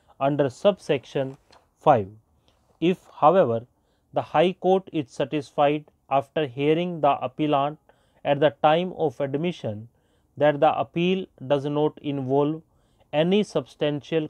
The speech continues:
question of law, then such appeal is liable to be dismissed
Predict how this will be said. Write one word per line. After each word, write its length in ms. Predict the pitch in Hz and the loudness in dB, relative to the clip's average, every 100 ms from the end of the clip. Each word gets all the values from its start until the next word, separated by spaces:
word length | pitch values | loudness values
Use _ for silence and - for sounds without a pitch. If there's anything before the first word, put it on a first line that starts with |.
| - | -4
question 440 | 135 123 - 151 147 | -4 -4 -6 -8 -8
of 220 | 139 117 | -10 -8
law, 340 | 147 151 110 123 _ _ _ _ - | 0 0 0 -6 _ _ _ _ -8
then 320 | 120 147 147 | 2 2 2
such 340 | 123 - 196 - 143 | -2 -2 -2 -2 -6
appeal 400 | - 143 147 143 | -2 0 0 -2
is 180 | - 131 | -8 -4
liable 540 | 135 131 135 131 147 151 _ | 0 2 2 0 -4 -8 _
to 80 | 139 | -4
be 120 | 135 | -2
dismissed 600 | 123 127 - 139 147 - | -4 -6 -8 -8 -8 -12